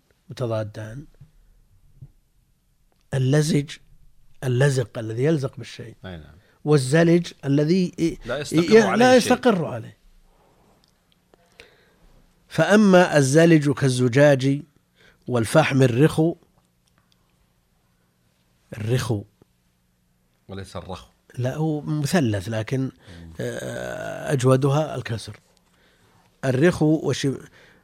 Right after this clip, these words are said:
Speaker 1: و-، وشبههما مما لا ينقي فلا يجزئ، لأنه لا يحصل منه المقصود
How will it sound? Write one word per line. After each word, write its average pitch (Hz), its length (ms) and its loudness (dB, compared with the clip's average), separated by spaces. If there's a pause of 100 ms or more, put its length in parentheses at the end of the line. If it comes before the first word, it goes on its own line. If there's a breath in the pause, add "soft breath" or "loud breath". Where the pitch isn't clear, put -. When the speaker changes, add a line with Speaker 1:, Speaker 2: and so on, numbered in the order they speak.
(120)
Speaker 1:
و-، 120 500 -6 (2000 soft breath)
وشبههما 170 760 6
مما 156 360 4
لا 170 200 8
ينقي 165 420 4
فلا 131 260 4
يجزئ، 110 440 2 (600 soft breath)
لأنه 143 480 4
لا 180 160 8
يحصل 165 340 6
منه 160 320 8
المقصود 123 640 2